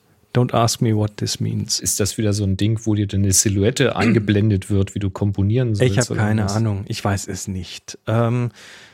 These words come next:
Speaker 1: ja, die wird, äh, jetzt ab August zwanzig vierundzwanzig erhältlich sein für, äh,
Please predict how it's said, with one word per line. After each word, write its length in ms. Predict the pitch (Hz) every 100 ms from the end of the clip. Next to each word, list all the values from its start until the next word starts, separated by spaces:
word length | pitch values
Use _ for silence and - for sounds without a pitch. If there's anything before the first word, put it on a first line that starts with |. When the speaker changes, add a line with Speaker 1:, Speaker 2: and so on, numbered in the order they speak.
| _
Speaker 1:
ja, 200 | - 220
die 120 | 170 143
wird, 180 | 185 -
äh, 180 | 175 165
jetzt 260 | 160 202
ab 100 | 208
August 420 | 208 135 226 - -
zwanzig 300 | 185 170 165
vierundzwanzig 580 | 170 165 170 226 240
erhältlich 380 | 214 196 196 196
sein 240 | - 185 180
für, 920 | - 170 160 151 151 143 135 135 131
äh, 100 | 135